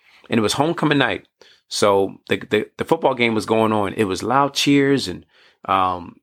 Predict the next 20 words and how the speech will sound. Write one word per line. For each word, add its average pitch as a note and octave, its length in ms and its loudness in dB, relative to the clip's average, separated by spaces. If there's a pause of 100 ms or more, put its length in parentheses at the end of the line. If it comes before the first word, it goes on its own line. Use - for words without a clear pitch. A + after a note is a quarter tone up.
you A2 120 -4
know, F2+ 220 -4
celebrations C#3 760 0
and F2+ 100 -6
fireworks C3+ 420 0
going, B2+ 280 -2
going B2+ 180 0
off. B2+ 140 -2
Everybody C3+ 340 2
was, A#2+ 220 -4
was, G#2 220 -6
was - 140 -6
celebrating, B2 500 0 (360)
but - 80 -8
I B2+ 80 4
was C#3+ 160 0
on A#2+ 200 0
my A#2 140 2
knees A2 280 0
crying F#2 680 0